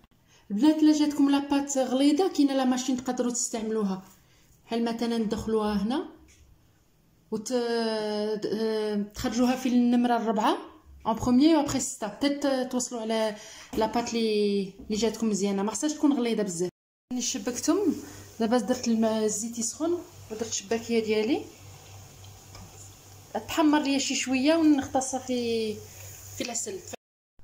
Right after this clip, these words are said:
نزيد نوريكم، ها سخن الزيت سخون. ما ت-، حاولوا ما تحطهمش وحده على وحده باش ما ت-، باش ما يت-، يخسرش ليها لا فورم ديالو.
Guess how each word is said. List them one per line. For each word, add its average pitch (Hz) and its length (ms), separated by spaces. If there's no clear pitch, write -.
نزيد 220 300
نوريكم، 214 520
ها 202 60
سخن 196 360
الزيت 190 260
سخون. 254 380
ما 233 100
ت-، - 240
حاولوا 294 320
ما 320 80
تحطهمش 294 460
وحده 262 220
على 247 160
وحده 247 240
باش 269 220
ما 247 60
ت-، 240 320
باش 220 180
ما 247 80
يت-، 247 180
يخسرش 233 720
ليها 254 100
لا 233 220
فورم 214 280
ديالو. 196 300